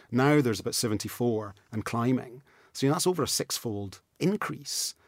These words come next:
you know, and most of those have been built since the start of the noughties. But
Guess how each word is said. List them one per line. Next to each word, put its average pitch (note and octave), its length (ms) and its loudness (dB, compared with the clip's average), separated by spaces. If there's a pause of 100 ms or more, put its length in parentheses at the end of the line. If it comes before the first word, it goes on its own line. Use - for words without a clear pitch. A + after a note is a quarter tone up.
(160)
you C3 120 2
know, A2+ 140 2
and A#2+ 120 6
most D#3+ 280 4
of D3 80 2
those A#2 160 2
have G#2 80 -6
been G2 140 -2
built G#2 220 -6
since - 180 -4
the G#2+ 60 -8
start G#2 240 -8
of - 80 -14
the A2+ 60 -6
noughties. C#3+ 520 0 (500)
But D#3 200 4